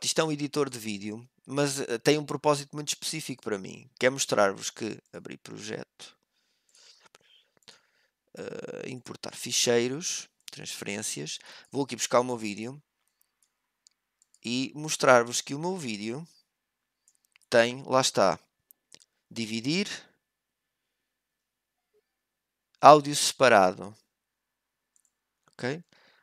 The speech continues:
O nosso vídeo, os nossos vídeos são sempre compostos por dois canais. Temos o canal que tem as imagens, obviamente, e temos o canal do áudio.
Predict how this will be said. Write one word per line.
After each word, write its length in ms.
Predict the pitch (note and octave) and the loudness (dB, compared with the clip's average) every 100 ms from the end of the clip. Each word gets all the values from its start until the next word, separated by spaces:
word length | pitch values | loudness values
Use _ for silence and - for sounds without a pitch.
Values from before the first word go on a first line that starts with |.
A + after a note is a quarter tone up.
| _ _ - | _ _ -14
O 40 | F#3 | -6
nosso 360 | G#3 G3+ - | -2 0 0
vídeo, 360 | D#3+ D#3 B2 A#2+ | -2 -4 -4 -4
os 60 | C3 | 0
nossos 240 | D#3+ - | 2 2
vídeos 280 | C#3+ D#3 D#3 | -2 -6 -4
são 140 | - | -4
sempre 420 | D3+ D#3+ D3 D#3+ D#3+ _ _ - | -2 -2 -2 -6 -10 _ _ -4
compostos 420 | C#3 B2 B2 - | 0 2 2 0
por 140 | - | -6
dois 220 | C3 C3 - | -4 -2 0
canais. 540 | C#3 B2 G2 - - | 0 0 -2 -4 -8
Temos 320 | - A#2+ A#2 | -4 -4 -4
o 40 | A#2 | -4
canal 380 | C3 A#2+ G#2 - _ _ | 0 2 2 -2 _ _
que 120 | - | -6
tem 180 | - A2 | 0 0
as 140 | A2 | 0
imagens, 560 | A2 A2+ G#2+ A#2+ F#3 - | -2 0 0 0 -6 -8
obviamente, 640 | - G#2 G#2+ G#2+ A#2+ C#3+ A#2 | -8 -8 -6 -6 -6 -8 -10
e 20 | |
temos 280 | - B2+ B2 | -6 -6 -6
o 40 | |
canal 300 | C3+ B2 A#2+ | -2 0 0
do 140 | B2 | 2
áudio. 360 | G#2 G2+ F2+ D#2 | 2 2 -4 -16